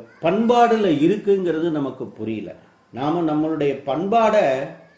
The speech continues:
கேலிக்கூத்தாக்கிட்டு ஒவ்வொரு சுவாமியார்ட்டியா போய் தீட்சைங்கிற பேர்ல அந்த பண்பாடை வேற பேர்ல கத்துண்டு வந்துட்டோம். அதிலிருந்து நாம மாறணும்.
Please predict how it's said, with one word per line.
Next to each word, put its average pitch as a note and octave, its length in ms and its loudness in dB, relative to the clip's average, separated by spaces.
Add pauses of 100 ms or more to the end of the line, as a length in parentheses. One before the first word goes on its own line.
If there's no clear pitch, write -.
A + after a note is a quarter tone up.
(320)
கேலிக்கூத்தாக்கிட்டு F3+ 1200 0 (880)
ஒவ்வொரு G#3 440 4
சுவாமியார்ட்டியா E3+ 840 0 (120)
போய் E3+ 180 0 (180)
தீட்சைங்கிற G3+ 760 -2
பேர்ல C3+ 400 -4 (320)
அந்த A2 240 -8
பண்பாடை D#3 720 -2
வேற G#3+ 440 6
பேர்ல E3 480 -2
கத்துண்டு A#2 480 -10
வந்துட்டோம். G#2 460 -12 (1500)
அதிலிருந்து F#3 560 0
நாம C#3+ 360 -4 (100)
மாறணும். G#2+ 460 -10